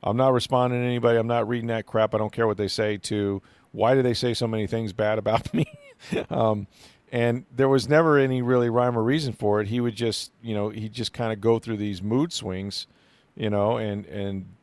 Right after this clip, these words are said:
you know, obviously there were people on local radio, one in particular that was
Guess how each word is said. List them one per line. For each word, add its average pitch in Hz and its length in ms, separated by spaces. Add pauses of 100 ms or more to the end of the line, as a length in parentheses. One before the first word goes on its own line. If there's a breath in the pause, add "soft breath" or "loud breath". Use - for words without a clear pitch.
you 120 120
know, 120 120
obviously 135 460
there 120 160
were 110 100
people 113 680
on 95 200
local 107 300
radio, 104 800
one 98 320
in 98 80
particular 95 460
that 92 180
was 90 300